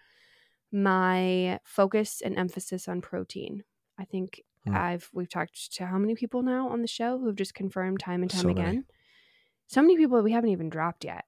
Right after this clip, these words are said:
Speaker 1: So many conversations we've recorded that we haven't even shared yet. It's just people blowing my mind with how
Speaker 2: Mm-hmm.
Speaker 1: important protein is. And so taking that into twenty twenty-four, definitely never want to go below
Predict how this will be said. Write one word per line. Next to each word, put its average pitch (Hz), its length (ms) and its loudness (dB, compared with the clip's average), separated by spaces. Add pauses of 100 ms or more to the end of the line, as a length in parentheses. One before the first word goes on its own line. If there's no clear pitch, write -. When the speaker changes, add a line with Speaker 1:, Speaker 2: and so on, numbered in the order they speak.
Speaker 1:
So - 160 0
many 254 140 4
conversations 180 640 0
we've 185 180 -2
recorded 165 480 -4
that - 140 -6
we 202 140 -4
haven't 185 240 -4
even 160 200 -6
shared 175 320 -4
yet. 147 300 -2
It's 170 120 -6
just - 280 -10
people 175 640 -4 (220)
blowing 190 320 0
my 196 120 0
mind 214 380 -2
with 208 140 -6
how 202 140 2
Speaker 2:
Mm-hmm. 196 100 2
Speaker 1:
important 202 280 -4
protein 220 360 -2
is. - 260 -10
And 202 100 -8
so 170 380 -2
taking 196 320 -2
that 175 220 0
into 190 240 -2
twenty 208 260 -2
twenty-four, 190 520 -2
definitely 196 760 -4
never 190 640 0
want 196 260 -6
to 190 120 -6
go 180 240 -2
below 175 600 -2